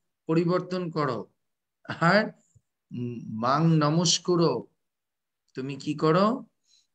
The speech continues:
তোমাকে তুমি প্রণাম করো, কারণ তুমি ভগবান না। এখানে মনমনা ভব, তোমার মনের মধ্যে তুমি তোমাকে ভাবো।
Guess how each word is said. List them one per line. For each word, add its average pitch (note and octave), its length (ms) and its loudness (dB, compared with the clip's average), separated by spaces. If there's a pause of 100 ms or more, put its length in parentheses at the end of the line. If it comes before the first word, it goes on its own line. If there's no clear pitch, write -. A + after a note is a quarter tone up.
(360)
তোমাকে A#3 520 2
তুমি G#3 500 -2 (300)
প্রণাম C3+ 340 -4 (100)
করো, A2 260 -10
কারণ F#3+ 260 -2 (100)
তুমি D4+ 300 6
ভগবান E3+ 640 2
না। G3+ 160 2 (840)
এখানে F3+ 240 -4
মনমনা B3 640 2
ভব, E3 280 -4 (1300)
তোমার F3+ 300 2 (100)
মনের G3 320 2
মধ্যে A3+ 380 -2 (340)
তুমি F#3+ 240 2
তোমাকে F3+ 400 0
ভাবো। B2 340 -8